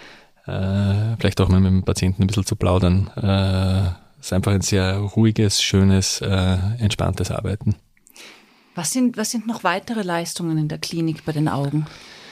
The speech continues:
Speaker 1: Na, grundsätzlich einmal stehen, äh, neben der grauen Star-Operation werden auch, äh, Lidoperationen durchgeführt, Lidstraffungen, äh, kleine Lidtumoren.
Speaker 2: Zählt das dann in den kosmetischen Bereich?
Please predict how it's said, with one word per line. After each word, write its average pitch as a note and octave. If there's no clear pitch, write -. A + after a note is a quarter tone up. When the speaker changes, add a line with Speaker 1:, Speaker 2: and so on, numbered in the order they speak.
Speaker 1:
Na, A#2+
grundsätzlich C3
einmal A2
stehen, G#2
äh, G2
neben G2
der G2
grauen F#2
Star-Operation G2+
werden F2+
auch, F2+
äh, G2+
Lidoperationen B2
durchgeführt, G#2+
Lidstraffungen, G2
äh, G2+
kleine G2
Lidtumoren. G#2+
Speaker 2:
Zählt G2+
das A#3
dann F#3+
in F3
den E3
kosmetischen D#3
Bereich? B3